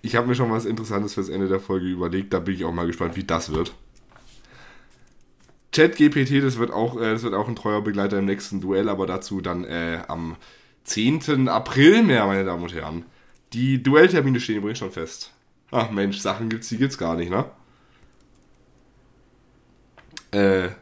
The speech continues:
ja, ich hab sie grad nicht im Kopf. Zehnter April,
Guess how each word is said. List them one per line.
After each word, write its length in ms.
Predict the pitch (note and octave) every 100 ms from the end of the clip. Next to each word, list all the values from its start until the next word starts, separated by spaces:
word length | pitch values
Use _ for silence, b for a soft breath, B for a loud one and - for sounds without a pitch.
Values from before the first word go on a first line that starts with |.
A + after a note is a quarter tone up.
| _
ja, 200 | F2 D#2
ich 120 | - F2
hab 100 | -
sie 80 |
grad 140 | D#2 C#2+
nicht 100 | E2
im 100 | D#2+
Kopf. 280 | F2 - - _ _ _ _ -
Zehnter 260 | B2+ D#3
April, 520 | D3 - D#3 E3 E3+